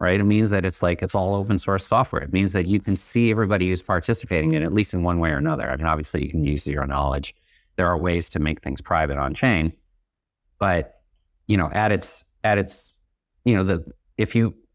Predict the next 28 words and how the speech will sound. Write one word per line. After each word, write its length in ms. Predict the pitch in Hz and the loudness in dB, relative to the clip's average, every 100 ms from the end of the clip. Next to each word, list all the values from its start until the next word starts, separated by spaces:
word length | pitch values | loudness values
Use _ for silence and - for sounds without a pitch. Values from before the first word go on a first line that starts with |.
| _ _ _ 117 - - _ | _ _ _ -18 -18 -20 _
I 180 | 120 156 | 2 4
look 220 | 165 160 | 4 2
back 220 | 127 117 - | 2 2 0
to 80 | |
Bitcoin 560 | 87 95 - 95 85 82 - | -2 -2 0 0 2 0 0
often. 340 | 80 71 - - _ _ _ - | 0 0 -6 -16 _ _ _ -2
You 80 | 87 | 2
know, 60 | |
I 80 | 90 | 4
look 200 | 104 98 | 2 2
back 220 | 98 90 | 0 0
to 80 | 85 | -2
the 100 | 78 | -2
sets, 400 | - 90 - - - | 0 -2 -2 -10 -6
the 120 | 82 | -2
original 320 | 90 92 85 | 0 0 0
Satoshi 340 | - - 78 - | -2 -4 -4 -2
white 220 | 78 73 | -2 -2
paper 260 | 80 - - | -4 -4 0
often, 360 | 76 - - - | 0 0 -6 -20
because 240 | _ - 78 | _ -4 0
that's 220 | 92 92 | 0 0
how 160 | 95 87 | 0 0
we 80 | |
got 240 | 78 73 - | 0 -2 -2
here, 140 | - | -8
right? 240 | - 78 - | -4 -4 0
That's, 240 | 90 90 | -2 -2